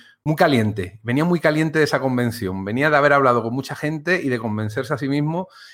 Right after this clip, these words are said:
que ese era el camino, dejar, darle la patada, que los grandes autores le dieran la patada a Marvel y a D C y que se dedicaran a hacer sus propios proyectos. Luego borró ese vídeo que lo subió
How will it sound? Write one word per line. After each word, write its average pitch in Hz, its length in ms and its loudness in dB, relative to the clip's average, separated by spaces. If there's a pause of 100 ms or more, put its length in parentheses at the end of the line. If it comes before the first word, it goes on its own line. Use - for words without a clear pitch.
(200)
que 127 160 2
ese 131 160 2
era 139 80 6
el 135 100 4
camino, 110 520 2
dejar, 117 440 0
darle 135 200 2
la 139 160 2
patada, 98 400 2
que 110 80 -4
los 107 100 2
grandes 143 240 4
autores 113 320 4
le 98 80 -2
dieran 120 220 0
la 131 80 2
patada 104 380 2
a 90 40 0
Marvel 113 380 2
y - 20 2
a 143 60 6
D 131 120 2
C 165 400 -2 (400)
y - 60 -14
que 131 80 -4
se 117 160 -2
dedicaran 113 320 2
a 127 60 0
hacer 143 160 -6
sus - 100 -14
propios 127 300 -2
proyectos. 104 640 -2 (460)
Luego 175 520 4
borró 131 540 4
ese 151 240 2
vídeo 110 640 0
que 120 80 -6
lo 117 80 -2
subió 113 480 -2